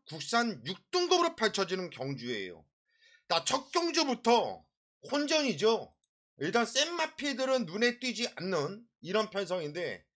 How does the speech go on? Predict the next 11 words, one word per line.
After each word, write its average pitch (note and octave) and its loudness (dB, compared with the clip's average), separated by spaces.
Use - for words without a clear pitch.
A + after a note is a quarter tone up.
혼전 E4+ 2
편성. D3 0
그래도 E4+ 4
또 D4 2
놓고 A#3 0
때릴 D#4+ 2
마필은 C4+ 0
있지요. G3+ 4
팔 A#3+ 6
번 C4 6
갈립을 C#4+ 2